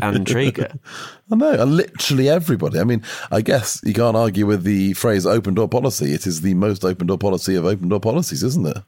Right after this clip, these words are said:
Speaker 1: That's true. Kathy makes cutting Chandler's hair, uh, incredibly sexual, doesn't she?
Speaker 2: Oh, it's, it is quite hot, actually, isn't it? It's quite, I think it's the sort of scene you watch and go, "I can see that." They have good chemistry.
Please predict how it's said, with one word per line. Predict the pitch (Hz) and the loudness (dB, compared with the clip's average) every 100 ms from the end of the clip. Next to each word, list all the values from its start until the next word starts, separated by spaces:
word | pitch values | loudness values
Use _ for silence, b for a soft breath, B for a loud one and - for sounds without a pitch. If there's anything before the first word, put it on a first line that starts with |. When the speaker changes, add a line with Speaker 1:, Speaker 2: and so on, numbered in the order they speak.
| _ _ _ _ - | _ _ _ _ -14
Speaker 1:
That's | 95 87 | -10 -10
true. | - 98 90 80 _ _ - | -10 -8 -10 -12 _ _ -8
Kathy | 151 - 175 | -6 -2 -2
makes | 156 - | -2 -6
cutting | - 143 123 | -6 -4 -2
Chandler's | - 127 110 98 | -2 -4 -4 -4
hair, | 110 107 95 82 - | -4 -2 -2 -4 -8
uh, | - 90 82 | -8 -6 -6
incredibly | - 92 - 98 87 85 | -6 -10 -6 -6 -4 -8
sexual, | - 98 - - 78 | -6 -8 -8 -12 -12
doesn't | 80 78 | -12 -14
she? | - 73 71 _ _ _ | -14 -14 -16 _ _ _
Speaker 2:
Oh, | 95 107 101 | 2 4 2
it's, | 95 - - - | 0 -2 -4 -2
it | - | 0
is | - 92 | 0 -2
quite | - - - | -2 -4 -2
hot, | - 73 55 | -2 -2 -2
actually, | - - 69 | -4 -6 -6
isn't | 78 60 | -6 -6
it? | - - | -6 -6
It's | 50 - | -8 -6
quite, | - 76 - - | -4 -2 -2 -4
I | 85 | -4
think | 82 76 | -4 -6
it's | - - - - - - - _ | -8 -6 -6 -8 -10 -14 -20 _
the | 80 | -8
sort | - - | -4 -4
of | 71 | -4
scene | - 76 | -4 -2
you | 73 | -2
watch | 69 - | -4 -4
and | 76 | -6
go, | 67 62 - - | -4 -4 -4 -6
"I | - | -8
can | - | -6
see | 71 - 65 | -8 -6 -6
that." | - | -2
They | 101 | -2
have | 95 95 | 0 -2
good | 82 73 | -2 -4
chemistry. | - 65 60 - - - | -4 -6 -6 -8 -10 -12